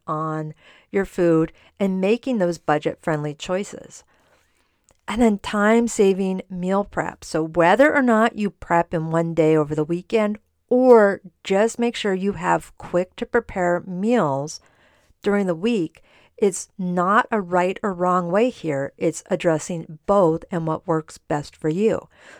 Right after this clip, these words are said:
So how you can save time and still have meals that you've prepared at home. And then tip sheets. Oh my gosh, my list of tip sheets is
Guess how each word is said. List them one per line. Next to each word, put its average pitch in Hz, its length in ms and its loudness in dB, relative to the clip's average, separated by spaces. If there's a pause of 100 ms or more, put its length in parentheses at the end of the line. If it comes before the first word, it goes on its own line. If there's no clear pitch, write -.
So 196 140 -4
how 202 420 2
you 208 180 -4
can 180 160 -8
save 170 340 0
time 165 580 -2 (440)
and 170 560 2
still 175 400 0
have 156 480 0 (320)
meals 170 320 -2
that - 140 -8
you've 160 180 -6
prepared 151 460 -4
at - 100 -6
home. 160 520 -10 (760)
And 208 220 -6
then 208 260 -2
tip 175 240 -2
sheets. 151 320 -6 (100)
Oh 208 120 -2
my 196 120 -2
gosh, 151 320 -2
my 196 140 -2
list 196 300 0
of 160 120 -8
tip - 240 -6
sheets 156 480 -6 (320)
is 170 240 -6